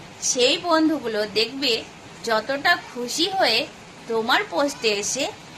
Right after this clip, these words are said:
একটা কমেন্টের জায়গায় তিন তিনটে কমেন্ট করবে, কিন্তু তোমাকে তাকে ভালোবাসা দিতে হবে। তুমি যদি একটা ভালোবাসা ছড়িয়ে দাও, তোমাকে তারা ভালোবাসা অঝরে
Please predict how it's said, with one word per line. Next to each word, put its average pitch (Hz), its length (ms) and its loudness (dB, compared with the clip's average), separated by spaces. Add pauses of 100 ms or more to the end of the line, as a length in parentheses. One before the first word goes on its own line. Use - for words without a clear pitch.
(380)
একটা - 300 0 (120)
কমেন্টের 226 540 0
জায়গায় 208 340 2 (420)
তিন 466 180 0 (120)
তিনটে 240 300 0 (100)
কমেন্ট 180 300 -2 (100)
করবে, 180 260 0 (280)
কিন্তু 311 340 -2 (300)
তোমাকে 240 440 0 (180)
তাকে 190 280 0 (160)
ভালোবাসা 185 540 0 (280)
দিতে 226 260 -2 (120)
হবে। 175 240 0 (420)
তুমি 370 240 0 (140)
যদি 233 260 -2 (340)
একটা - 320 0 (120)
ভালোবাসা 196 480 4 (140)
ছড়িয়ে 202 460 -2
দাও, 311 160 8 (440)
তোমাকে 247 540 2 (400)
তারা 208 320 6 (280)
ভালোবাসা 247 640 2 (380)
অঝরে 247 480 2